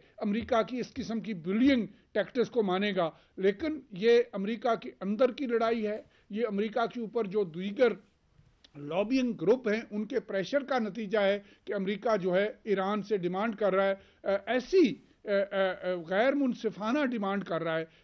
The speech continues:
کہ ایران جو ہے وہ جو ٹیبل ہے اور جو معاہدہ ہے اس کو، اے، اے، اگر یہ کسی سٹیج پہ اس سے امریکہ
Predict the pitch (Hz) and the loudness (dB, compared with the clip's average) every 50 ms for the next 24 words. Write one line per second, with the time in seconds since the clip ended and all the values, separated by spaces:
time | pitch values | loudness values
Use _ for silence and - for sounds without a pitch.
0 | _ - 240 214 190 214 208 190 196 202 220 233 226 202 214 196 185 196 202 196 | _ -2 0 0 2 2 0 0 0 0 0 0 0 2 2 4 4 4 4 2
1 | - - - - 202 214 214 202 208 202 - - 196 170 208 190 196 - 214 202 | -2 -10 -8 0 4 6 6 6 4 2 -4 -8 -2 0 -2 0 0 2 4 4
2 | 202 196 226 226 202 190 202 202 202 196 - - - - 208 196 170 185 180 165 | 4 4 4 4 6 6 6 6 4 0 -6 -12 -6 -4 -2 -2 0 -2 -2 0
3 | 165 175 190 196 202 208 196 185 190 202 - - 208 196 185 - - 208 190 180 | 2 2 4 4 6 6 6 6 4 2 0 -2 -6 -6 -6 -4 0 2 2 2
4 | 180 180 - _ _ - - 185 185 185 - - 180 175 175 - _ _ - 180 | 2 -2 -8 _ _ -4 -2 0 0 -2 -2 -2 -4 -4 -4 -6 _ _ -6 -6
5 | 185 175 202 214 202 202 - 208 190 196 185 190 226 214 - 277 269 190 - - | -2 0 2 0 0 0 -4 -4 -4 -4 -4 -4 -8 -8 -4 -4 -6 -6 -6 -4
6 | - 220 202 202 196 - - 220 196 175 - - 214 190 180 170 - _ _ _ | 0 4 4 4 2 0 -2 -2 -2 -2 -2 -2 -2 -2 -2 -2 -6 _ _ _
7 | _ - 214 226 254 330 330 330 - 220 160 | _ -4 0 4 4 4 4 4 2 2 2